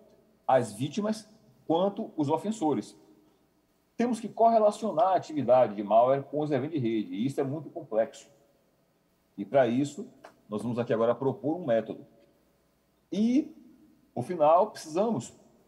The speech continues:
construir conhecimento do tráfego da nossa rede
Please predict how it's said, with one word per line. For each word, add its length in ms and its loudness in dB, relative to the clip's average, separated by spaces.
construir 400 -4
conhecimento 720 -8
do 100 -6
tráfego 600 2
da 260 8
nossa 260 -2
rede 400 -4